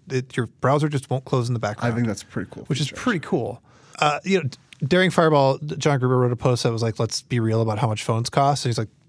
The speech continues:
Speaker 1: "It's okay to spend that much money on a phone if you know how to get y-, the use out of it."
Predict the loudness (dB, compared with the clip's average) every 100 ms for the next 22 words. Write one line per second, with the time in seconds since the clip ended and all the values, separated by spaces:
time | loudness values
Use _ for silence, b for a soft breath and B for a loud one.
0 | _ -2 0 0 0 -2 -2 -2 0 0
1 | -2 -2 -2 -2 -2 -2 -2 -2 -6 -2
2 | -2 0 0 -2 -2 -6 _ _ -10 -10
3 | -8 -4 -2 0 2 2 2 0 0